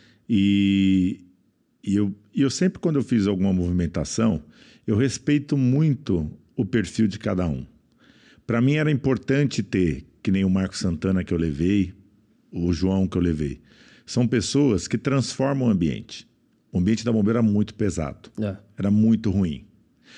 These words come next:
Speaker 1: E o dono da Bombril, Ronaldo, é muito conhecido no mercado aí.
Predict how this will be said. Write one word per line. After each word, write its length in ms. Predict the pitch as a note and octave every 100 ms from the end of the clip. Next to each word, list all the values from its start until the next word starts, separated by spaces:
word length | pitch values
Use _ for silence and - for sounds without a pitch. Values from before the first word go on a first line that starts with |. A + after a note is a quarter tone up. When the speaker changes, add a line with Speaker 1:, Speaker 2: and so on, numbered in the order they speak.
| - _
Speaker 1:
E 60 | C#3+
o 80 | D3
dono 360 | G2 A2+ C#3+
da 100 | E2+
Bombril, 260 | F2 D#2+ F2+ E2+
Ronaldo, 400 | F2+ F#2+ A2 G#2+
é 20 |
muito 240 | - G#2+
conhecido 360 | G#2 F2+ F#2 F2
no 60 | F2+
mercado 500 | E2+ E2+ G2 E2+
aí. 140 | D#2+